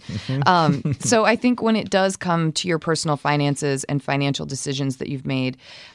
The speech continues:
Speaker 2: um, I would not feel obligated to state it. And I also wouldn't feel obligated to hide it.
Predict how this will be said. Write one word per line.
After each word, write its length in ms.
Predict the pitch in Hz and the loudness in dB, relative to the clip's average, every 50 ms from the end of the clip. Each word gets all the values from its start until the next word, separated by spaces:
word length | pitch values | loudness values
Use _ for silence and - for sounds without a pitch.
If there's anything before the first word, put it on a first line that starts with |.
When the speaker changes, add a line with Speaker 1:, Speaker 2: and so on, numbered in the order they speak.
| - | 0
Speaker 2:
um, 380 | - 156 156 147 143 139 135 - _ - | 2 2 4 4 4 2 0 -2 _ 2
I 120 | - 190 190 | 2 2 2
would 240 | 185 175 202 190 190 | 4 2 0 2 2
not 320 | 196 208 220 233 - _ _ _ | 2 2 2 0 -2 _ _ _
feel 380 | - - - 220 214 208 196 - | -20 -10 -4 0 2 2 2 2
obligated 640 | - 170 170 175 185 185 185 185 180 170 170 170 - | 2 2 2 4 0 -2 -2 -2 -2 -2 -2 -4 -4
to 100 | - 147 | -4 -2
state 380 | - - - - 160 143 147 175 | -2 -2 0 0 0 0 0 0
it. 280 | 214 240 - - - _ _ _ _ - - _ _ - | -2 -4 -4 -8 -12 _ _ _ _ -20 -20 _ _ 0
And 120 | 185 180 180 | 2 4 4
I 80 | 175 | 2
also 340 | - 175 190 185 - - 208 | 4 2 2 2 2 0 0
wouldn't 340 | 196 170 196 220 262 254 240 | 0 2 2 2 2 0 0
feel 220 | - 254 240 - | 0 -2 0 2
obligated 560 | - 226 226 208 240 - 240 240 220 247 - | 2 2 2 2 0 0 0 0 0 -2 -2
to 80 | - 233 | -2 -4
hide 340 | 202 - - 247 269 269 175 | -4 -2 0 0 2 2 0
it. 240 | 135 - - - | 0 -2 -4 -12